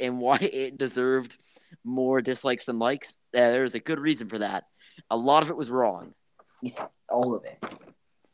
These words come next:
Speaker 1: Well, except for the Williams prediction that they'd do better. That was right. Everything else, though, very wrong. So, it's time for us to make real predictions now.
Speaker 2: Oh, yes, okay. So, let's, let's just
Speaker 1: Let's do
Speaker 2: look at the
Speaker 1: constructors,
Speaker 2: grid.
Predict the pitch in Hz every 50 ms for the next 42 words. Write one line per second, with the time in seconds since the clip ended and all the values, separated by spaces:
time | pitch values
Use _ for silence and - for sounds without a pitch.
0 | _ _ - - 196 190 180 175 175 165 135 143 - - 202 - 170 165 151 135
1 | 131 127 120 113 - - 117 104 101 98 - - 104 101 101 107 101 - 113 113
2 | 110 107 117 92 104 95 87 90 90 - 139 101 110 107 - 98 92 92 - -
3 | - - - - - - _ _ _ _ _ _ _ _ _ _ _ _ _ _
4 | _ _ 113 107 - - - _ _ _ _ _ _ - - - - - - -
5 | _ _ _ - - - - _ _ _ _ _ _ _ _ _ _ _ _ _
6 | _ _ - 151 151 147 147 147 135 127 120 - - 131 120 117 113 - _ _
7 | _ - 107 110 110 131 123 113 107 107 92 98 95 92 98 - - - - _
8 | - - - - - - - - - 202 165 123 107 - - _ _ _ _ _
9 | - 147 - 180 156 147 156 156 143 - 147 143 135 - 143 147 139 - 127 110
10 | 104 - - 110 104 98 - 107 95 92 - _ _ _ - - - - - -
11 | - _ _ _ _ _ _ _ _ _ - - - 110 113 - - - - -
12 | - - 101 104 - - 101 - - - - - - 110 92 64 - - 117 120
13 | 92 98 - - - 127 - - 143 151 185 196 - 247 226 - 233 208 180 214
14 | 190 160 151 135 - 143 - -